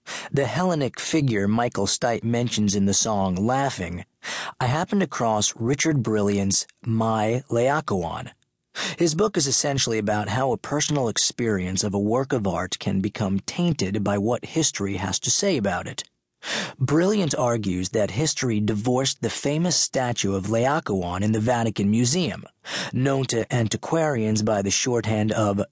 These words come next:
the Laocoon, from the mythological event it's supposed to portray.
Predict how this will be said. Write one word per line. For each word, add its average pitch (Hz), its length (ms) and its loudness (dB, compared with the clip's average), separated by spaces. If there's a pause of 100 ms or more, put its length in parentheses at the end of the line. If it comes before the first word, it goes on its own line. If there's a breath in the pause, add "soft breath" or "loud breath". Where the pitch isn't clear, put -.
(140)
the 147 340 2
Laocoon, 95 800 -4 (560 loud breath)
from 143 280 0
the 120 100 0
mythological 120 800 0
event 104 400 2
it's - 160 -4
supposed - 480 -2
to - 80 -2
portray. 104 640 -2